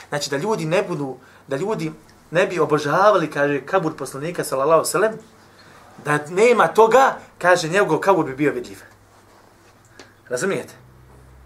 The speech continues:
Njegov kabur bi bio vidljiv. I sve učenjaci su rekli,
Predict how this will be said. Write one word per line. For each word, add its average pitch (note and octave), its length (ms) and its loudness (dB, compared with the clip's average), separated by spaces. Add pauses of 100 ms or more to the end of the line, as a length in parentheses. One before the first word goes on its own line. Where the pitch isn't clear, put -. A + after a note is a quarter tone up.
(280)
Njegov F3 240 2
kabur E3 320 2 (420)
bi D3 80 -4
bio D#3 200 4
vidljiv. C#3 260 -4 (1040)
I - 40 -14
sve G3+ 160 2
učenjaci D#3 440 2
su D3+ 60 -2
rekli, D3 280 -2